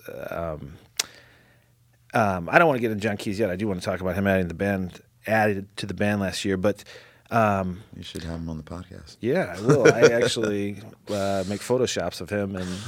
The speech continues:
Speaker 1: uh, Pam Adams. <laughs> Shout out Pam Adams. She loves me. So you guys, he contacts you, Gary, and says, "Hey, I need a drummer." Or Zapata say he's looking for a drummer, and you're
Speaker 2: I,
Speaker 1: like,
Speaker 2: the call came from Zapata,
Speaker 1: "What's the
Speaker 2: who
Speaker 1: project?"
Speaker 2: was, I think Gary was out of town working on stuff, and he was, you know,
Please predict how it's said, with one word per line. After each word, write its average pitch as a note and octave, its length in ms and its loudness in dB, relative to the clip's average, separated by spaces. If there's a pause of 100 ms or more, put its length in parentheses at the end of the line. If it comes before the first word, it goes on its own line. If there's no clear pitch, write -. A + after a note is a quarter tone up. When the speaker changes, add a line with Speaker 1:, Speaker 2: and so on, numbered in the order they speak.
(200)
Speaker 1:
uh, F#2 400 -2
Pam G#2+ 260 -2
Adams. G#2+ 500 -4 (380)
<laughs> - 380 -10
Shout B2 240 4
out G#2 100 0
Pam A2 180 2
Adams. G#2+ 280 0
She A#2 100 -4
loves G2 240 -2
me. G2+ 80 -10 (800)
So F3+ 240 8
you E3+ 160 6
guys, F3+ 440 8
he D3+ 220 0
contacts F3 500 2
you, C#3+ 80 4
Gary, B2 320 4
and A#2+ 100 -2
says, A2 260 2
"Hey, B2 380 4
I G#2+ 100 -6
need G#2+ 140 0
a G2+ 60 0
drummer." C#3 400 4
Or A2 40 4
Zapata A2+ 440 2
say B2+ 180 0
he's A#2+ 100 0
looking B2+ 200 -2
for - 120 -4
a A#2+ 60 -2
drummer, B2 340 -2
and F#2+ 520 0
you're G2+ 340 2
Speaker 2:
I, G#2 80 6
Speaker 1:
like, G2+ 200 2
Speaker 2:
the G2 60 -2
call B2+ 280 0
came C3 240 0
from G2+ 200 0
Zapata, F#2+ 540 0
Speaker 1:
"What's E2 100 2
the E2 80 0
Speaker 2:
who F2 80 2
Speaker 1:
project?" G2+ 280 4
Speaker 2:
was, - 260 -2 (180)
I F#2+ 60 -2
think G2 200 -4
Gary G2 260 0
was F2 180 -4
out E2+ 140 0
of D#2+ 80 -8
town F2 580 -4
working E2 340 -4
on E2 140 -4
stuff, D2+ 400 -8
and C#2 100 -10
he D2+ 120 -8
was, C#2+ 360 -10
you - 80 -12
know, C#2 200 -10